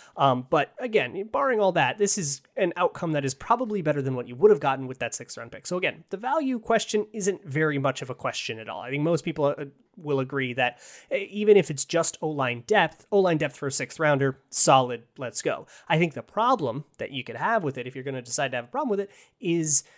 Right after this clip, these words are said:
what if this precludes them from getting other offensive linemen, which I, I don't know. Um, i-, if they get Mason Cole and he's just penciled in, thrown in as a starter, and that's gonna be it, I think there's a lot of problems with that, right? That seems very much like settling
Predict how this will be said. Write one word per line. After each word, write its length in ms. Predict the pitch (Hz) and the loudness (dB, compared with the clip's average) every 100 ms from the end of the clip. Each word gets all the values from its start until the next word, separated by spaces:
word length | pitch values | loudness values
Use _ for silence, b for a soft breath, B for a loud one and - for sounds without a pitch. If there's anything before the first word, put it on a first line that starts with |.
| b _ _ | b _ _
what 300 | - 160 170 | -10 4 4
if 100 | 160 | 4
this 120 | 165 | -2
precludes 440 | - 143 - 143 123 | -4 -4 -4 -4 -2
them 180 | 127 120 | -4 -4
from 160 | 127 - | -8 -6
getting 260 | 123 123 | -6 -4
other 220 | 123 120 - | -6 -6 -6
offensive 540 | 117 - 110 - 107 | -8 -8 -10 -10 -6
linemen, 380 | 127 135 107 - | 0 0 -2 -8
which 180 | 143 139 | -8 -6
I, 160 | 160 - | -6 -8
I 120 | 160 | -8
don't 160 | 196 | -8
know. 340 | 214 233 - 277 302 | -4 -4 -4 -8 -6
Um, 320 | 175 135 135 | -2 -2 -4
i-, 160 | 185 - | -6 -2
if 260 | 233 196 - - - | 2 2 0 -18 -18
they 280 | 165 180 226 | 2 6 6
get 280 | 214 202 202 | 6 2 2
Mason 340 | 180 - 156 | -2 -2 -4
Cole 380 | - 120 135 - _ | -2 -4 -4 -14 _
and 100 | 147 | 0
he's 160 | 143 135 | 2 0
just 220 | 139 - | -4 -8
penciled 420 | - 170 - 185 | -4 -2 0 0
in, 160 | 127 123 | 0 0
thrown 260 | 156 170 | -2 0
in 140 | 185 180 | 0 -2
as 100 | 175 | -4
a 80 | 180 | -2
starter, 400 | - 143 139 135 | 4 4 4 0
and 140 | 120 | -2
that's 180 | 127 147 | -2 -2
gonna 200 | 170 160 | -2 -4
be 220 | 170 185 | -2 0
it, 280 | 139 113 _ b b | 0 -2 _ b b
I 100 | - | 4
think 120 | 208 214 | 6 6
there's 200 | 202 151 | 4 2
a 40 | |
lot 280 | 135 139 147 | 2 2 0
of 80 | 139 | 0
problems 340 | 139 127 117 | -2 -4 -8
with 120 | 117 | -12
that, 180 | 107 107 | -10 -6
right? 200 | 117 139 | -2 -2
That 200 | 135 123 | -2 -4
seems 260 | - 151 135 | -2 -2 0
very 160 | 143 | 0
much 160 | 143 135 | 0 -2
like 160 | 135 131 | -4 -2
settling 520 | 139 120 117 117 | -2 0 -2 -8